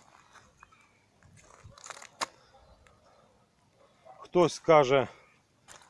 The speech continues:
що це викиди сірководню. Можливо,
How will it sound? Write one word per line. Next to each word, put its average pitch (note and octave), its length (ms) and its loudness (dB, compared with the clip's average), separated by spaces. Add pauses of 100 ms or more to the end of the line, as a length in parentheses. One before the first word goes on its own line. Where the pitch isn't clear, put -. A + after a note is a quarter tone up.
що C#3 120 -8
це D3 260 2 (520)
викиди C3+ 560 2 (440)
сірководню. D3 880 0 (1200)
Можливо, F#3 640 4